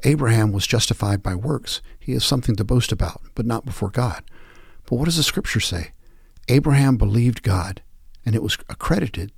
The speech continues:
to him as righteousness." Now to the one who works, his wage is not credited as a favor, but as what is due.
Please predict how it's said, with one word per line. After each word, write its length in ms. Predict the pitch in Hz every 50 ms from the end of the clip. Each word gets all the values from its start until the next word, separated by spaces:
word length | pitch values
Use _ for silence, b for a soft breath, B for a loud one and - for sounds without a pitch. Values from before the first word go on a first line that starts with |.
| -
to 180 | - 151 - 147
him 320 | 123 110 120 120 117 117 -
as 220 | 110 107 104 -
righteousness." 720 | 95 87 87 98 101 - - - - - - - - - - B B B B B B B B B B B -
Now 160 | 131 110 92
to 120 | 95 - 110
the 80 | 95
one 240 | 90 95 104 107 104
who 120 | 92 98 101
works, 420 | 101 123 151 156 - - - -
his 220 | - 180 151 -
wage 260 | - 117 120 127 117 113
is 120 | 107 101
not 160 | 120 107 -
credited 420 | - - 120 110 101 - 110 101 - -
as 120 | - 92
a 60 | 92
favor, 420 | - - - 185 160 - 80 87 B B B B B B B B B -
but 100 | 123 113
as 220 | 117 123 - -
what 220 | - - 127 131 -
is 220 | - 117 104 101 104
due. 360 | - 113 110 101 - -